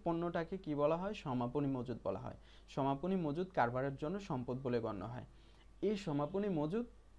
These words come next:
পণ্য পরবর্তী বছরের শুরুতে প্রারম্ভিক মজুদ বলে গণ্য হয়। অর্থাৎ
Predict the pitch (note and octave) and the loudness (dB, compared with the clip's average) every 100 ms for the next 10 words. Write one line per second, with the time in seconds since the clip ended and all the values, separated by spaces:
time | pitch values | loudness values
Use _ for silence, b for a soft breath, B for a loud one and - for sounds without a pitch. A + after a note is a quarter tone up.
0 | - - - - G3+ G3 E3 G3 - A3 | -20 -20 -20 2 2 4 0 -2 4 6
1 | C4 B3+ A3+ G3 D#3 D3+ D#3+ D#3+ D#3+ E3 | 6 4 0 2 2 2 -2 0 -2 -2
2 | F#3+ D#3+ C#3+ D3+ C#3 C3 B2 C3 A#2+ A2+ | 2 4 4 2 0 -2 -2 -2 0 0
3 | G2 F2+ - - D#3+ D3 - | -2 -4 -8 -6 2 2 2